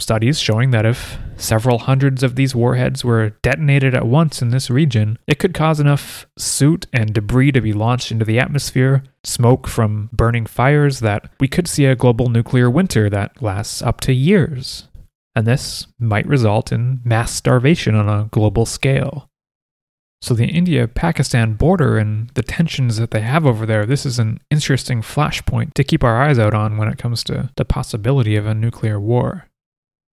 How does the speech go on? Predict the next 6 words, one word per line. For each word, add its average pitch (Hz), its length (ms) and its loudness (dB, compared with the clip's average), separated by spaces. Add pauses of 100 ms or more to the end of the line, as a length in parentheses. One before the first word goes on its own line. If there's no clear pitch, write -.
(680)
Israel 160 460 0
is 120 180 2
another 127 460 2
interesting 117 580 -2
situation 113 760 -2
where 113 340 0